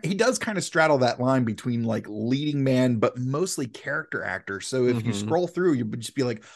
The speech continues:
Speaker 1: "Oh yeah, and he was in that thing. Oh, and he was in this. Oh no, oh
Speaker 2: Mm-hmm.
Speaker 1: yeah." So there's a lot of that. But I was just excited to see Terry O'Qu-, 'cause, I mean, he looks like a kid in this. Uh,
Speaker 2: Yeah,
Speaker 1: well,
Speaker 2: except for
Speaker 1: not
Speaker 2: the
Speaker 1: a kid,
Speaker 2: hairline.
Speaker 1: but, like, yeah, except for the hairline.
Speaker 2: <laughs>
Speaker 1: Uh, let me rephrase. He, he looks, you know,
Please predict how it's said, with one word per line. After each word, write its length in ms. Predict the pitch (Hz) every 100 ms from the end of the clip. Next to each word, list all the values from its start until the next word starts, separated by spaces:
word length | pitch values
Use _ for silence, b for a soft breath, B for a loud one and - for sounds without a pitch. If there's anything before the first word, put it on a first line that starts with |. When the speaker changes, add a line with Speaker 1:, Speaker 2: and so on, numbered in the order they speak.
| b -
Speaker 1:
"Oh 200 | 233 240
yeah, 300 | 208 233 208
and 100 | 143
he 120 | 156
was 160 | 160 156
in 100 | 156
that 220 | 170 -
thing. 160 | 107 -
Oh, 260 | 269 320
and 140 | 302 262
he 120 | 269
was 160 | 262 262
in 120 | 247
this. 360 | 262 269 -
Oh 120 | 165 208
no, 120 | 214
oh 160 | 233 220
Speaker 2:
Mm-hmm. 120 | 107
Speaker 1:
yeah." 200 | 208 - -
So 260 | - 170
there's 200 | 165 165
a 60 | 143
lot 280 | 151 214 196
of 120 | 113
that. 280 | 101 87 - _ _ _ _
But 240 | 113 139 -
I 140 | 127
was 160 | 311 247
just 260 | 147 -
excited 440 | 120 110 135 131 113
to 60 |
see 380 | 107 131 127 123
Terry 240 | - 123 113
O'Qu-, 160 | - -
'cause, 180 | - 110
I 40 |
mean, 180 | 117 110
he 140 | 98
looks 240 | 113 90 -
like 160 | 82
a 160 | - -
kid 260 | - 131 127
in 160 | 82
this. 420 | 87 85 90 - - _ _ _ _
Uh, 180 | 113 110
Speaker 2:
Yeah, 60 | 110
Speaker 1:
well, 80 | 110
Speaker 2:
except 240 | 135 131
for 60 | 120
Speaker 1:
not 20 |
Speaker 2:
the 60 | 110
Speaker 1:
a 20 |
kid, 40 |
Speaker 2:
hairline. 320 | 120 104 101 135
Speaker 1:
but, 120 | 127
like, 200 | 131 123
yeah, 220 | 135 127
except 240 | 117 - 208
for 60 |
the 60 | -
hairline. 380 | 220 - 233 - B
Speaker 2:
<laughs> 140 | 196 -
Speaker 1:
Uh, 260 | 147 147 147
let 140 | 156
me 60 | 160
rephrase. 360 | 143 139 127
He, 240 | 143 151 135
he 100 | 170
looks, 380 | 160 151 -
you 140 | - 143
know, 320 | 127 113 113